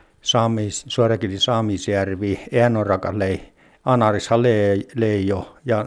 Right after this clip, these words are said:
ohtsiokas manjai. Ja tahle hui, hui, hui takkaan mainalakin mun tajasen ahte, kun me leimme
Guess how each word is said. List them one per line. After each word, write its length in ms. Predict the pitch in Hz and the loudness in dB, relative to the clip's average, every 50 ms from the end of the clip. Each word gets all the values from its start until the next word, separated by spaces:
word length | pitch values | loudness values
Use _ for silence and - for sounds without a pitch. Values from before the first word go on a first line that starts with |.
| - - - | -4 -2 -2
ohtsiokas 760 | 135 113 - - - - - 98 92 92 90 95 92 - - - - - - - - - - - | -2 -2 -2 -6 -18 -8 -6 -4 -4 -4 -4 -8 -8 -10 -12 -16 -14 -12 -12 -12 -14 -18 -18 -14
manjai. 540 | - 117 107 101 104 104 95 85 85 - - - _ _ _ _ - - - - - - - _ _ - | -10 -8 -6 -4 -4 -4 -4 -6 -6 -10 -12 -16 _ _ _ _ -20 -20 -20 -20 -20 -20 -20 _ _ -4
Ja 240 | 107 110 110 110 - - - - _ _ _ _ | 0 0 0 0 -2 -8 -18 -20 _ _ _ _
tahle 340 | - 139 120 110 127 127 143 | 0 0 2 2 4 4 4
hui, 460 | 143 135 147 160 147 139 127 123 107 - - - - - - _ - | 4 4 2 2 2 4 4 2 0 -4 -12 -20 -20 -20 -20 _ -6
hui, 140 | 127 127 127 127 117 117 - - - - | -2 0 0 2 0 0 -2 -4 -4 2
hui 160 | 127 131 123 120 | 4 4 4 4
takkaan 680 | - - 113 - - - _ - 113 104 107 110 104 | 2 0 0 0 -2 -8 _ -2 0 0 2 2 0
mainalakin 540 | 104 110 120 117 110 104 101 101 95 98 98 | 0 0 2 2 2 2 2 0 0 -2 -2
mun 140 | 98 98 | -2 -2
tajasen 440 | 95 104 104 101 95 95 - 95 95 | -2 -2 -2 0 -2 -2 -4 -4 -4
ahte, 380 | 98 95 - - - 101 - - _ - - - _ | -4 -6 -6 -8 -10 -10 -10 -12 _ -20 -20 -20 _
kun 120 | - - 110 | -8 -4 -4
me 140 | 117 113 - | -4 -4 -4
leimme 340 | 117 120 117 113 110 107 107 | -2 -2 -2 0 -2 -2 -4